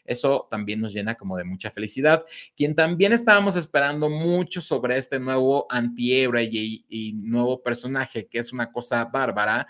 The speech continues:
es sobre, les lo voy a poner, es de Black Adam. Black Adam es interpretado por Dwayne Johnson, La Roca, y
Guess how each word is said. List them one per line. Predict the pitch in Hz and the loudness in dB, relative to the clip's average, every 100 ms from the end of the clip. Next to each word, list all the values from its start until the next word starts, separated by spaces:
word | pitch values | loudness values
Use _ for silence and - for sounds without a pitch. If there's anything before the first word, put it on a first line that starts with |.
| - - _ | -14 -20 _
es | 123 131 135 - - | 2 2 2 0 -4
sobre, | - 135 131 131 135 - - | -2 0 2 2 2 -2 -8
les | 104 98 | -12 -8
lo | 101 | -6
voy | 107 | -4
a | |
poner, | 131 123 120 120 | -2 0 0 -2
es | 120 | -6
de | 117 | -4
Black | 120 143 151 151 - | 0 0 0 -4 0
Adam. | 180 165 160 147 139 _ - _ | 2 2 2 -2 -8 _ -20 _
Black | 151 202 214 | 2 2 4
Adam | 196 160 180 | 4 4 2
es | - 151 | -2 -4
interpretado | 170 160 127 - 127 131 - | -2 0 0 0 0 0 0
por | 120 117 | -2 0
Dwayne | 143 143 | -2 -2
Johnson, | 135 123 - 127 123 | -4 -4 -4 -4 -2
La | 113 110 | -4 -4
Roca, | 123 131 143 - 101 98 - _ | -4 2 2 2 -4 -6 -10 _
y | 120 127 135 | -4 -2 -4